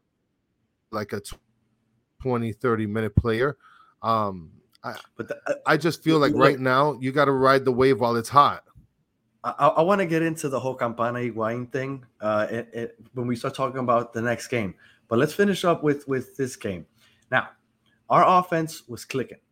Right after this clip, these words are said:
Speaker 2: right? It, it, we were, that's the best offense I think we've played all year. Now,
Speaker 1: Yes,
Speaker 2: one thing that
Speaker 1: most
Speaker 2: I
Speaker 1: definitely.
Speaker 2: noticed is that we were playing very high. All our defenders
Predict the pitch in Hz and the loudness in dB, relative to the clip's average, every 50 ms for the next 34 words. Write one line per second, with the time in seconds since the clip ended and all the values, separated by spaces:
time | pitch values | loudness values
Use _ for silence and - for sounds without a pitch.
0 | _ _ _ _ _ _ _ _ _ _ _ _ _ _ _ _ _ - 135 160 | _ _ _ _ _ _ _ _ _ _ _ _ _ _ _ _ _ -2 -2 -2
1 | - - - _ 131 135 120 - 117 117 113 135 170 170 135 143 151 151 - - | -2 -4 -10 _ -10 -10 -10 -8 -12 -8 -4 -2 -2 -2 0 0 -2 -2 -2 -10
2 | _ - - 175 175 - - 151 123 123 165 175 165 - 135 143 143 143 147 127 | _ -4 -4 -4 -4 -2 -6 -6 -2 0 0 0 0 0 0 0 0 -2 -6 -6
3 | - 131 127 - 147 - 135 123 - - - 131 127 127 120 117 120 113 107 95 | -6 -6 -4 -4 -8 -8 -8 -10 -10 -8 -8 -6 -4 -2 -2 0 -2 -2 -4 -6
4 | - - _ _ _ _ _ _ _ _ _ _ _ _ _ _ _ _ _ _ | -10 -14 _ _ _ _ _ _ _ _ _ _ _ _ _ _ _ _ _ _
5 | _ _ _ _ _ _ _ 120 117 92 85 - _ _ _ _ _ _ - 101 | _ _ _ _ _ _ _ -4 -4 -4 -4 -10 _ _ _ _ _ _ -18 -14
6 | 107 107 90 82 - 123 160 196 190 196 180 165 156 143 143 131 127 131 143 143 | -12 -12 -12 -6 0 0 0 0 0 -2 -4 -2 0 0 0 0 2 0 0 0
7 | 131 117 117 117 - - 123 123 120 127 135 127 147 147 175 190 180 156 147 - | 0 -2 -4 -6 -8 -10 -12 -10 -6 -4 -4 -4 -2 -4 -4 -2 -2 -4 -6 -6
8 | - 151 147 139 135 131 131 131 - _ _ _ _ _ _ _ 95 _ 127 131 | -4 -4 -4 -2 -4 -6 -8 -12 -16 _ _ _ _ _ _ _ -14 _ -4 -4
9 | 131 127 120 107 110 98 - - - _ _ _ _ _ _ _ _ _ _ _ | -2 -2 -4 -6 -8 -10 -10 -12 -18 _ _ _ _ _ _ _ _ _ _ _
10 | _ _ _ _ _ _ _ _ _ _ _ _ 170 180 185 175 170 170 151 160 | _ _ _ _ _ _ _ _ _ _ _ _ 0 4 4 4 4 4 0 -6
11 | - - 156 156 156 147 156 156 156 151 147 - | -4 -2 -2 -2 0 -2 -2 -2 -2 -4 -6 -8